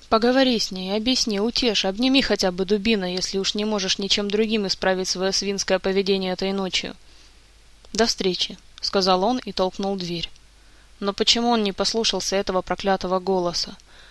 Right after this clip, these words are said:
На этот-то раз он был абсолютно прав. Нельзя было уходить так, оставляя позади разочарованную и обиженную женщину. И ничего бы не случилось. Никуда ему не надо было спешить, никто его не ждал, не психовал и не нервничал.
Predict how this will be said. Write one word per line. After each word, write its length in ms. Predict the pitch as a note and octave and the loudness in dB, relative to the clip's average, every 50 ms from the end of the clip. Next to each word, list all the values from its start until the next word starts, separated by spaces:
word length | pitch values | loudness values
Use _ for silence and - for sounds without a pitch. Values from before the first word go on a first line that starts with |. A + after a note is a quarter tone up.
| - - | -12 -2
На 180 | G3+ G3+ G#3+ A#3+ | 2 6 6 6
этот-то 380 | A#3+ - A3 G3 - - G3 | 6 6 4 4 4 4 4
раз 220 | G3 F#3+ F3+ - - | 6 6 6 4 0
он 100 | F#3 F#3 | -4 -2
был 140 | F3+ F#3+ F#3+ | 0 2 2
абсолютно 500 | F#3 - - G3 F#3+ F#3+ F#3+ - G3 F#3+ | 2 2 0 0 0 0 0 -2 -2 0
прав. 320 | - A3+ B3 A#3+ - - - - - - - - - - - - | 2 2 2 2 0 -8 -18 -20 -20 -20 -20 -20 -20 -20 -10 -4
Нельзя 320 | - G#3 G#3 G#3 A3 A#3+ B3 | -2 0 2 6 6 6 6
было 200 | G#3+ G#3+ G3+ G3 | 6 6 2 2
уходить 420 | G3 F3 - G#3 G3 F#3+ G3+ - | 2 0 -2 -4 -2 -2 -2 2
так, 240 | - A3+ G3+ - - | 6 6 6 6 4
оставляя 460 | F#3+ - - F#3+ F#3 G3 G#3 G#3 G3+ | -4 -4 -4 -4 0 2 4 4 2
позади 380 | - G3 F#3 F3 G3 F#3 F#3+ G#3 | 2 0 -2 0 0 0 2 2
разочарованную 800 | G3+ F#3 F#3+ F#3 - - G3 G#3 A#3 A3+ A3 G#3 G3 F#3+ F#3+ F#3+ | 2 2 0 0 0 0 2 2 2 2 2 0 0 0 0 0
и 40 | F#3+ | 0
обиженную 480 | F3+ F#3 G3 F#3 G3 G3 G3 G3 G3 F#3+ | 0 0 -2 0 0 -2 -2 -2 0 0
женщину. 520 | F#3+ F#3+ F#3 F3 - - G3 G3 G3 G3 - - - - - - - - - | 0 -2 -2 -2 -4 -4 -4 -6 -12 -12 -16 -18 -20 -20 -20 -20 -20 -10 -4
И 80 | - G3+ | 0 0
ничего 360 | G3+ G3 - - G#3 G#3+ A#3 | 2 4 4 4 4 4 2
бы 100 | G#3+ A#3 | 2 2
не 120 | A3 G#3+ | 0 0
случилось. 720 | G3+ - - G3+ G3+ - - - F3+ F3 F#3 F3+ F3+ - - - - - - - - - - - - - - - - - - - - - - | 0 0 -2 -2 0 0 -2 -2 -2 -6 -8 -8 -8 -10 -10 -12 -20 -20 -20 -20 -20 -20 -20 -20 -20 -20 -20 -20 -20 -20 -20 -20 -20 -12 -6
Никуда 320 | A3 A3 G#3+ - C4 D4 D#4+ | -4 -2 2 4 6 8 8
ему 140 | D#4 C#4 C#4 | 8 8 6
не 100 | C4 C4 | 4 4
надо 220 | C4 C4 B3+ A#3 A#3+ | 6 4 6 4 4
было 220 | A3 A#3+ A#3+ A#3+ | 2 4 2 2
спешить, 480 | A3+ - - B3+ A#3 - - G3+ - - | 2 0 0 2 2 2 2 2 -2 -6
никто 220 | F#3 - - B3+ | -6 0 4 4
его 180 | B3+ A#3 A3 A3 | 4 6 4 4
не 140 | G#3+ G#3 | 2 2
ждал, 300 | G3+ F#3+ F#3 G#3 A3 A#3 | 2 2 4 4 4 4
не 120 | G#3+ G3+ F3+ | 4 0 -2
психовал 520 | - - - - - G3 F#3+ G#3+ A#3 A#3 | -2 -2 -2 -2 -2 0 2 2 2 2
и 60 | G#3+ | 2
не 140 | F#3+ F#3 F#3 | 0 -2 -2
нервничал. 600 | F#3 F#3+ G3+ G#3 G#3 G3+ F#3+ F3+ - - - F#3 | 0 0 0 0 0 -2 -2 -2 -4 -4 -6 -8